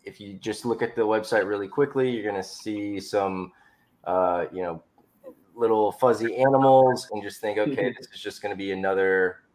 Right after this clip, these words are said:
Speaker 1: you know, N F T project, a little P F P or something like that." But if you look a little bit closer, they've got a cube or a necklace or something with a number,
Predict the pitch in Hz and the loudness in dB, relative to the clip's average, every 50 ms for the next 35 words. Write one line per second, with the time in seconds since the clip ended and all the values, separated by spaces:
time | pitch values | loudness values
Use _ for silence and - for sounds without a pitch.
0 | _ _ 92 92 90 90 87 87 87 _ _ _ _ _ - 101 104 104 101 - | _ _ -10 -8 -8 -6 -8 -8 -10 _ _ _ _ _ -4 -2 0 0 0 -2
1 | - - - - 113 104 104 104 92 - - 104 101 98 98 92 101 98 98 95 | -4 -12 -10 -8 -6 -6 -6 -6 -8 -4 0 2 4 4 4 2 0 0 0 0
2 | 95 - - - 98 98 98 95 95 95 92 92 - - - 110 107 101 98 - | -2 -4 -8 -8 -6 -4 -2 0 0 -2 -2 -4 -10 -8 -4 -2 0 0 -2 -4
3 | - - 101 101 101 98 101 101 95 - 101 95 - 101 101 95 90 87 - - | -8 -10 -8 -6 -6 -6 -6 -6 -6 -6 -6 -6 -6 -6 -4 -4 -4 -4 -2 2
4 | 98 98 98 95 92 - 95 92 95 - 104 101 101 95 - 101 101 95 87 92 | 4 6 6 6 4 0 -6 -10 -8 -8 -6 -4 -4 -4 -4 -4 -4 -2 -2 -4
5 | 90 - - 139 135 131 127 - 131 127 120 123 - _ _ _ _ _ _ _ | -4 -2 0 2 2 2 2 2 0 0 0 -2 -6 _ _ _ _ _ _ _
6 | _ _ _ _ - 92 95 95 92 92 - 101 95 95 95 90 87 - - - | _ _ _ _ -4 -2 0 0 -2 0 2 2 4 4 2 0 -4 -8 -8 -4
7 | - 139 135 135 131 127 123 123 117 101 98 98 95 92 92 90 87 87 85 85 | -2 0 2 2 2 2 2 2 0 0 -2 0 2 2 2 2 0 0 -2 -4
8 | 85 85 85 95 110 120 123 123 - 120 120 117 113 - - 101 95 - - 107 | -4 -6 -6 -4 -2 -2 -2 -2 -2 0 0 0 0 -2 -4 -6 -6 -4 -4 -4
9 | 95 90 - 98 92 87 - - 92 98 107 123 131 151 143 143 143 139 135 135 | -4 -4 -4 -6 -6 -6 -6 -6 -4 -2 2 2 2 4 4 2 2 2 2 0
10 | 131 - | -4 -8